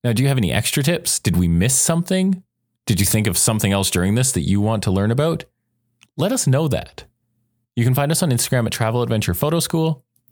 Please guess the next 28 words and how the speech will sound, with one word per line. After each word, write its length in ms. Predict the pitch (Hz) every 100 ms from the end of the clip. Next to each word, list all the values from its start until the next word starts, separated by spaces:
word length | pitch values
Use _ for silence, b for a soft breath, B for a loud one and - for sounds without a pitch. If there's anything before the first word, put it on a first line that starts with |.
| _
You 120 | 120 110
can 100 | 110
find 160 | 113
us 100 | 110
on 120 | 92
Facebook 500 | - 180 180 170 160
at 140 | 120 -
Travel 260 | 131 120
and 80 | 113
Adventure 300 | 104 101 -
Photography 420 | - 131 139 135
School, 300 | 135 - 127
and 120 | 107 110
you 60 |
can 140 | 110 107
find 240 | 143 180
us 140 | 180 -
online 560 | 120 127 113 98 98
at 120 | - -
travel 300 | - 143 151
and 80 |
adventure 280 | 143 110 92
photography 440 | - 104 90 98 104
school 440 | - 87 85 - _ _
dot 320 | 90 71 71 -
com. 500 | - 120 80 - 120 - _ _ _ _ _ _ _ -
As 240 | 156 170 147
always, 500 | 120 110 107 104